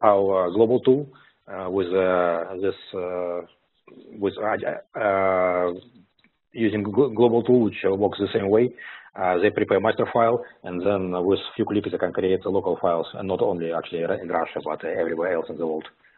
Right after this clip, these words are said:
with special formats, and sometimes even with, uh, l-, l-, language adjusted. But that's, again, it's not pa-, part of this presentation.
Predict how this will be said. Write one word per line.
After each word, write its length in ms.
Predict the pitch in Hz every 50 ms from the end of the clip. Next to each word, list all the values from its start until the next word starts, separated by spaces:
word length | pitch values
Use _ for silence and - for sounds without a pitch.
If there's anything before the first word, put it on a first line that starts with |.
| _
with 140 | - 82 -
special 300 | - - 92 - 87 82 - -
formats, 300 | 98 90 90 85 82 - - - - - - -
and 100 | 87 87
sometimes 360 | - 87 87 - 90 87 85 -
even 260 | 90 82 80 78 80 78
with, 180 | 80 78 73 78
uh, 40 | 80
l-, 460 | 80 78 78 78 - - 92 92 90 - -
l-, 120 | 101 95
language 280 | 95 92 90 85 - -
adjusted. 400 | 98 85 82 80 73 - - - - - _ _ _ - _ _ -
But 120 | 113 113
that's, 160 | 110 120 110
again, 320 | - 107 110 110 104 101 110
it's 200 | - 98 95 -
not 180 | 120 98 - -
pa-, 140 | 110 101 90
part 220 | - 113 104 95
of 80 | 90 90
this 100 | 92 90
presentation. 580 | - 98 98 87 104 107 107 - - 123 123